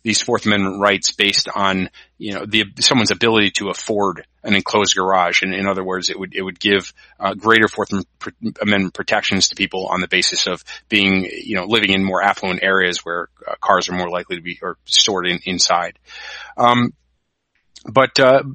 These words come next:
uh, the opinion, the majority's opinion does leave open for lower courts to consider whether is, there may be some other justification for the search, a different exception, uh, for example, like exigent circumstances. That's, that's when there's some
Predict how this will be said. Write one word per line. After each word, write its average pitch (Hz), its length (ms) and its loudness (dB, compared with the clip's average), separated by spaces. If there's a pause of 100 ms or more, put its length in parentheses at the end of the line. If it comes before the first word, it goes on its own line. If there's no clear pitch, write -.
(100)
uh, 165 380 -6
the 143 140 6
opinion, 175 320 4
the 139 80 6
majority's 143 420 2
opinion 123 320 2
does 123 240 4
leave 117 260 0
open 104 340 -2
for 95 200 -10
lower 104 260 -2
courts - 340 -10
to - 100 -8
consider 95 500 0 (280)
whether 110 300 4
is, - 180 2
there 101 260 2
may 107 220 4
be 98 120 -2
some 110 320 2
other 101 380 -2 (200)
justification 101 680 0
for 101 100 -14
the 87 80 -10
search, - 300 -2
a 98 60 -6
different 98 340 0
exception, 90 560 -2 (320)
uh, 92 240 2 (340)
for - 160 -8
example, 95 300 0
like 90 180 0
exigent 98 480 0
circumstances. 90 800 2
That's, - 220 -4
that's - 180 -8
when 90 260 -6
there's 87 140 -2
some 90 220 0